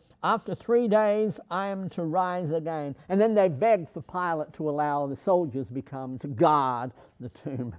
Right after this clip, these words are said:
<laughs> Little good that that did. But the point is,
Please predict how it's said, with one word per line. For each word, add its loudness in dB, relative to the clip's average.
<laughs> -20
Little -4
good -4
that -14
that -6
did. -16
But 2
the -6
point -4
is, -8